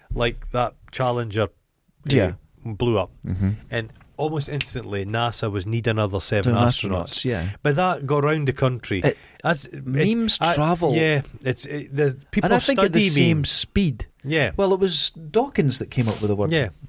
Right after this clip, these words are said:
Speaker 2: meme, wasn't it?
Speaker 1: It's
Speaker 2: And
Speaker 1: people just, a guy, here's a
Speaker 2: it's just
Speaker 1: joke
Speaker 2: a
Speaker 1: in
Speaker 2: virus.
Speaker 1: Dundee, drives
Speaker 2: Yeah.
Speaker 1: up to Aberdeen,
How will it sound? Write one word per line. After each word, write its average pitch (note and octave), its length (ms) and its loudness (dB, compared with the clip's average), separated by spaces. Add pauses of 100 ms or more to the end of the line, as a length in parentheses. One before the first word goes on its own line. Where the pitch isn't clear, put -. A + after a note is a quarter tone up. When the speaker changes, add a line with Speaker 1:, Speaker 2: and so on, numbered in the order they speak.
(140)
Speaker 2:
meme, A#2+ 260 2
wasn't E3 280 2
it? F2 100 -4 (280)
Speaker 1:
It's E3 140 0
Speaker 2:
And - 60 -10 (160)
Speaker 1:
people D#3+ 180 2
just, C3 240 -2
a C3+ 80 2
guy, C#3 420 2 (140)
here's E3 240 -2
a C#3+ 60 6
Speaker 2:
it's A#2 100 0
just B2 200 4
Speaker 1:
joke - 100 2
Speaker 2:
a - 20 4
Speaker 1:
in G3+ 140 4
Speaker 2:
virus. A#2+ 260 2
Speaker 1:
Dundee, B2 220 2 (240)
drives C#3+ 360 2
Speaker 2:
Yeah. C3 80 4
Speaker 1:
up C3 160 -6 (160)
to C3 80 -2
Aberdeen, A#2+ 640 0